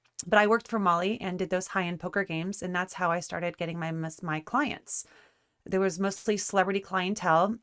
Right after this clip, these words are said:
and I would sit there and massage them from, like, seven P M till sometimes seven in the morning,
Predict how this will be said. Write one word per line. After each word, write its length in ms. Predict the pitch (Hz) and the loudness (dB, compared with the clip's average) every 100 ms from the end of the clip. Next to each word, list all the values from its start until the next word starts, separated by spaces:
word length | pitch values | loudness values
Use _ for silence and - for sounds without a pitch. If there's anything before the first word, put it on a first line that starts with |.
| - | -8
and 440 | 175 170 170 170 180 | -4 -2 -2 -2 -2
I 180 | 170 165 | -2 -2
would 520 | 160 165 160 160 - _ _ _ | -2 0 0 -2 -10 _ _ _
sit 280 | - - 262 | -6 -2 0
there 360 | 208 196 254 311 _ | 4 6 4 0 _
and 300 | - 180 180 | -6 -2 -2
massage 420 | 185 - 185 196 180 | -4 0 2 2 0
them 440 | 175 180 220 285 _ | -2 0 -2 -4 _
from, 420 | - 180 170 170 | -6 -2 -2 -4
like, 200 | 170 - | -10 -8
seven 460 | - 202 196 202 | 2 2 2 -2
P 260 | 196 - 202 | -4 -4 0
M 240 | 190 190 | 0 0
till 220 | 185 180 175 | -4 -4 -4
sometimes 400 | 196 185 180 - | -4 -8 -6 -4
seven 380 | - 180 185 | 2 2 2
in 80 | 180 | -4
the 60 | 170 | -4
morning, 480 | 165 165 95 101 | -4 -4 -6 -8